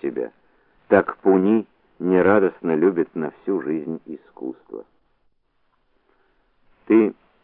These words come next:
никогда не будешь права передо мной, потому что не имеешь ни мастерства, ни любви, и если есть нравственность, то она не может охранять того, кто сам так силен. Зачем быть правым человеку, который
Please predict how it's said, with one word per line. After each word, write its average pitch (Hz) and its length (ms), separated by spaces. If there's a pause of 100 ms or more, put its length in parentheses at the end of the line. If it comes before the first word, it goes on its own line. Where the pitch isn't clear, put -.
(520)
никогда 98 480
не 107 100
будешь 101 420
права 73 400
передо 71 360
мной, 69 300 (720)
потому 98 320
что 98 160
не 95 120
имеешь 95 380
ни 87 80
мастерства, 90 720
ни 85 140
любви, 80 500 (920)
и 73 80
если 76 320
есть 76 260
нравственность, 64 760
то 73 120
она 71 120
не 73 100
может 73 300
охранять 69 440 (100)
того, 71 280
кто - 280 (100)
сам 69 200
так - 360
силен. 60 300 (1300)
Зачем 107 400
быть 80 180
правым 80 400
человеку, 76 560
который 76 420